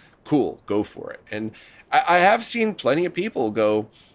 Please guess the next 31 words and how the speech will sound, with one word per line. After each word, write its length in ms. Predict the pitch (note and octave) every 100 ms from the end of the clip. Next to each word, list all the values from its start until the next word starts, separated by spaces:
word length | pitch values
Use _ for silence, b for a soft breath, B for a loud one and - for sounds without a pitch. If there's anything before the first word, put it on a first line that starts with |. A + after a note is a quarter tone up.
| b -
"Oh, 100 | A#3+
you 140 | A3
know 140 | A3+
what? 180 | A3 G#3+
It 40 | D3+
was 140 | C#3+
neat. 240 | C3+ C3+ A#2+
I 40 |
got 180 | B2 A2+
my 60 |
shot 260 | A#2 A#2 A2
of 80 | G#2
nostalgia, 540 | G2 - F2+ F#2 G2
but 100 | G2
I 80 | F#2+
just, 220 | G#2 -
I 80 | G#2+
don't 100 | A2+
have 120 | G#2+
the 60 | G#2
time 260 | G#2+ G#2
for 120 | G2+ G2+
this 180 | G2+
yet. 300 | G2+ G2+ -
Maybe 300 | F2 G#2 A2+
I'll 80 | A2
swing 260 | G#2+ G#2+ A2
back 240 | G2+ G#2
around 300 | G2+ G2+ G2
next 260 | F#2+ - -
year." 460 | F#2 F#2 E2+ E2+